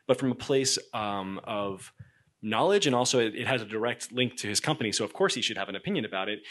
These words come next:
And then the same with, uh, you see this with Brian Armstrong at Coinbase all the time, um, and you've seen it a little bit with Jack Dorsey,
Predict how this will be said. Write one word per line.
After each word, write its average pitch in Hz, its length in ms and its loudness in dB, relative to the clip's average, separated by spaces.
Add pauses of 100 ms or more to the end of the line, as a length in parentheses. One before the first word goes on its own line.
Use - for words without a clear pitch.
(140)
And 127 140 0
then 127 160 2
the 120 80 -2
same 135 500 0
with, 127 340 -4
uh, 117 120 -4
you 113 100 -6
see 127 120 -6
this 120 100 -6
with 123 100 -8
Brian 113 180 0
Armstrong 107 420 -2
at 98 100 -12
Coinbase 104 560 -2
all 104 120 -4
the - 80 -14
time, 95 340 -6 (300)
um, 104 300 -2
and 156 180 6
you've 160 220 -8
seen 165 160 4
it 156 140 2 (300)
a 151 60 -2
little 156 220 4
bit 139 120 8
with 131 100 -2
Jack 117 220 2
Dorsey, 104 500 -2